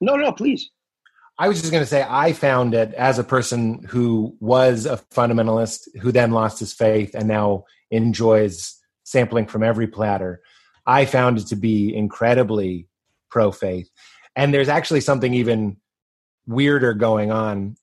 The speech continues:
Speaker 2: So Richard Rohr, who's a Franciscan, he's a great teacher and a friend of mine. He taught me that, he has this quote. He says, "We don't come to God or truth or mystery, you can use whatever word we want,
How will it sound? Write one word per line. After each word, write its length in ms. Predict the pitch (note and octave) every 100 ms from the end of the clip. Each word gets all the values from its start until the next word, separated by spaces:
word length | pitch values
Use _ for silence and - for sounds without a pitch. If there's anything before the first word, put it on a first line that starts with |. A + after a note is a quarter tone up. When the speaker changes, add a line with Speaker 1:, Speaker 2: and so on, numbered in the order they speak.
| _ -
Speaker 2:
So 320 | - B2 A#2+
Richard 360 | A#2 C#3 C#3
Rohr, 240 | A#2 A#2+ A2+
who's 160 | A2+
a 220 | G#2+ G#2+ A#2
Franciscan, 600 | A2+ G#2 - A2+ A2+ G#2
he's 160 | G2+
a 40 | G2
great 220 | G#2 G2+
teacher 420 | - G#2 - G2+
and 140 | F#2+ F#2+
a 40 |
friend 240 | - G#2
of 60 | G2+
mine. 380 | F#2+ F#2+ F#2 F2+ _ _ _ _ - -
He 120 | -
taught 300 | - A#2 A#2
me 140 | A2
that, 180 | G2+ G2+ -
he 200 | A2 A#2
has 140 | G#2
this 100 | F#2+
quote. 240 | - A2 G2+
He 60 |
says, 220 | F#2+ G#2 F#2
"We 100 | C3
don't 160 | B2+
come 160 | - B2
to 80 | A2
God 420 | G#2 G#2+ G#2 G2+
or 160 | A2
truth 400 | G#2+ - A#2 A2
or 80 | A2
mystery, 460 | G2+ G#2 - F#2+ F#2+
you 100 | G2
can 120 | G2
use 160 | G2+ F#2+
whatever 260 | G2 F#2+ F#2+
word 280 | F#2 F#2+ F2+
we 80 |
want, 180 | F2+ F2